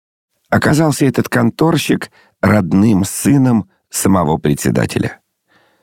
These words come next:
Стал тогда поручик сам переписывать бумаги,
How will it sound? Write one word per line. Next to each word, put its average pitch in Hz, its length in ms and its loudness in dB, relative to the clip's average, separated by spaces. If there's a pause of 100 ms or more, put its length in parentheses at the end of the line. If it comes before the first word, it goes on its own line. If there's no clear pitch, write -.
Стал - 400 0
тогда 123 320 0
поручик 110 540 -2
сам - 360 0
переписывать - 580 -2
бумаги, 123 520 0